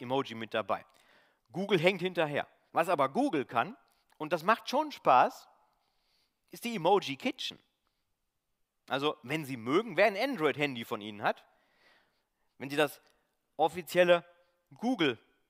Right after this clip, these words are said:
Keyboard benutzen, wenn Sie da mehrere Emoji ineinander schreiben,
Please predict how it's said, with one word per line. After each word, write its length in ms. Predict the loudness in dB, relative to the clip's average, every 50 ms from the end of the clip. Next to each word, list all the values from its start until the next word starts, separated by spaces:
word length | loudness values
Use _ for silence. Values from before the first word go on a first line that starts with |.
| _ _ _ _ _ _ _ _ _ _ _ -8
Keyboard 480 | -2 -2 -2 0 2 2 2 2 2
benutzen, 520 | -6 -12 -10 -10 -12 -12 _ -16 -18 -18 -18 _ _ _ _ _ _ _ _ _ _ _ _ _ _
wenn 140 | -10 -8 -8
Sie 80 | -2 4
da 140 | 4 4
mehrere 420 | 4 4 0 0 0 2 2 2 0
Emoji 320 | 0 0 -2 -4 -4 -4
ineinander 360 | -6 -6 -6 -4 -4 -4 -4
schreiben, 460 | -4 -4 -2 -2 -2 -2 -2 -6 -12